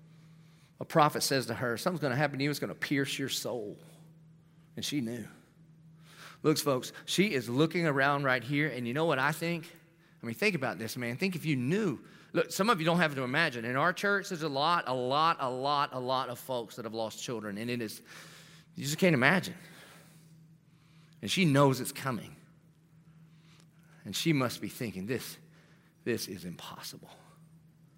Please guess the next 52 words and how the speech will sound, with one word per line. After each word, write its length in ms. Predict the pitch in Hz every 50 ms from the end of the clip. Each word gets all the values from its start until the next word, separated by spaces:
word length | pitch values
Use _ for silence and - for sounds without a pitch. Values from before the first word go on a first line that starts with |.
| - - - - - - -
I 80 | 104 113
am 160 | 110 101 95
in 140 | 95 95 90
an 120 | 90 87
impossible 1000 | 85 87 92 - - - - - - - - - 98 - - - - 80 - -
situation." 640 | - - - - - - - - - - - - - - - - - - - _ _ _ _ _ _ _ _ - - - - - - - - - - - - - - - - - - - - - - - - - -
To 100 | - 123
which 100 | 107 -
the 140 | 110 104 113
angel, 300 | 117 113 104 104 104 98
the 60 | 107
next 240 | 110 110 117 - -
thing 140 | 117 107
that 100 | 104 95
comes 240 | - 123 113 107 98
out 80 | 107 98
of 40 | 95
his 160 | 95 92 101
mouth 260 | 101 98 95 92 -
is 80 | 92 87
this, 240 | 92 92 82 -
"For 160 | - - 104 92
nothing 600 | 92 101 107 117 135 127 104 - - 104 92 92
will 100 | 95 87
be 140 | 98 95
impossible 500 | 87 82 - - 90 82 - 82 80 87
with 140 | 85 80 -
God." 120 | - - - - - - - - - - - - - - - - _ _ _ _ - - - - - _ _ -
For 140 | - - 98
nothing 500 | 98 107 120 135 - - - 110 98 90
will 80 | 90
be 200 | 90 101 92 87
impossible 560 | 90 - - - - - - - 92 78 85
with 160 | 85 - - -
God. 280 | - 90 92 90 92 87
You 100 | 101 98
see, 160 | - 151 139
to 160 | 107 - -
actually 380 | 147 170 - - 208 190 185 147
believe 640 | 113 143 123 117 120 127 131 131 135 117 92 87
that, 340 | 98 90 - - - - - 123
I 60 | 123
mean, 160 | 139 139 120
to 100 | - 110
believe 440 | 98 90 101 98 107 123 147 160 151
it 100 | 156 -
down, 220 | 113 117 127 117 117
like, 140 | 117 -
at 80 | 110 87
the 60 | - -
soul 380 | - - 135 120 131 147 143
level, 400 | 139 135 131 131 147 156 156 156